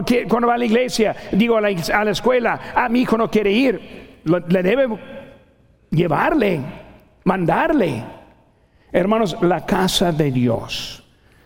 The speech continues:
Ahora, mi tiempo está acabando, puedo tratar de terminar rápido. Inciso B, abandono moral.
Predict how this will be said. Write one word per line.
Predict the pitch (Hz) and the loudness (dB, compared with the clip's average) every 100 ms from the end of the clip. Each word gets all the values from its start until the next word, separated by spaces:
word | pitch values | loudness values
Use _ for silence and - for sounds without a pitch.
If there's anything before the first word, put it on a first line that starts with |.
| _ | _
Ahora, | 104 107 | -4 -2
mi | 113 | 0
tiempo | 160 160 156 | 0 0 -2
está | - | -2
acabando, | 143 151 147 127 139 | 0 0 0 2 0
puedo | 131 135 123 | 2 0 0
tratar | 131 123 139 131 | -2 0 0 0
de | 120 | 0
terminar | 127 131 123 | 0 0 0
rápido. | 120 120 120 110 104 - | 0 -2 -4 -4 -6 -10
Inciso | - 190 175 | -4 0 2
B, | 160 110 - - - - - | 2 -2 -10 -20 -20 -8 -4
abandono | 139 127 120 185 185 | -2 0 2 2 2
moral. | 160 131 107 | 2 0 -4